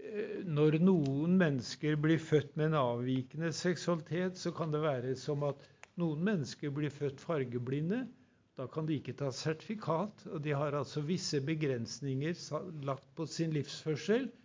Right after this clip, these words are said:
Og, og likevel tenker jeg, en fargeblind er jo like mye verdt som en bli-, et menneske med fargesyn. Eh, og av og til får jeg lyst til å bruke et sånt eksempel for å si at, eh,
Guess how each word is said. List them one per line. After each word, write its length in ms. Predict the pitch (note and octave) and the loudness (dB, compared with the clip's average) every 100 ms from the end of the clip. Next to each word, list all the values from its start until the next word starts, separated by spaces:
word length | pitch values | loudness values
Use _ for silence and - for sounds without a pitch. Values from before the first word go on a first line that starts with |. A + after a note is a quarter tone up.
| _ _ _ - | _ _ _ -10
Og, 400 | - E3+ E3+ - | -2 0 0 -2
og 160 | F3 D3+ | -2 -2
likevel 500 | C#3+ - D#3 E3+ E3+ | -2 -6 -4 -4 -6
tenker 360 | D#3 C#3 - | -8 -10 -6
jeg, 160 | C3 C3 - _ - | -6 -6 -10 _ -8
en 160 | C#3 | -6
fargeblind 800 | C#3 F3 C#3 A2+ A2 A2 C3 E3+ | -2 0 0 -2 -6 -4 -2 -2
er 280 | E3 - B2 | -4 -8 -8
jo 120 | G#2+ | -6
like 420 | A#2+ B2 G#2+ D#3 E3 | -6 -6 -6 -6 -2
mye 240 | F#3 B2+ | -2 -2
verdt 260 | B2 - - | -4 -8 -8
som 220 | D3 B2+ | -6 -4
en 200 | B2 B2 A#2 A#2+ | -4 -6 -8 -10
bli-, 260 | A#2+ A#2+ B2+ - | -8 -8 -10 -12
et 220 | C3+ B2+ - | -10 -10 -8
menneske 440 | C#3 G#2 - - | -6 -6 -8 -6
med 420 | C3 B2 A2+ B2+ B2 - - - | -4 -2 -2 -4 -6 -14 -20 -20
fargesyn. 680 | - D3+ A#2+ C3+ C3 F#3+ A#3 A3 - - _ - - | -10 -8 -6 -8 -4 -2 -2 -2 -6 -20 _ -10 -2
Eh, 260 | F#3+ F#3 | -2 -2
og 480 | - B3 D#3+ E3 - - - | -4 0 2 2 -2 -8 -8
av 260 | - F3 E3+ | -4 -2 0
og 120 | A3+ | 0
til 180 | - E3+ | 0 0
får 140 | D#3 F3 | 2 0
jeg 120 | D3+ | 0
lyst 260 | C3+ - - | -2 -8 -6
til 200 | D3+ D3+ | -4 -2
å 100 | D#3 | -4
bruke 580 | D3+ C#3+ E3 C#3 - D3+ | -4 -4 -2 -2 -4 -2
et 180 | D#3 D#3 | 0 -2
sånt 380 | - C3+ B2+ - | -4 -2 -2 -8
eksempel 560 | C3+ - B2+ G#2 B2+ B2+ | -12 -8 -8 -8 -10 -8
for 300 | - C3+ C#3 | -4 -4 -2
å 80 | C#3+ - _ _ _ _ - | -6 -12 _ _ _ _ -18
si 340 | - D3+ C3+ | -12 -8 -4
at, 360 | C#3 C3+ C3+ D3+ | -2 -4 -6 -4
eh, 340 | D3 C#3 C#3 | -2 0 -2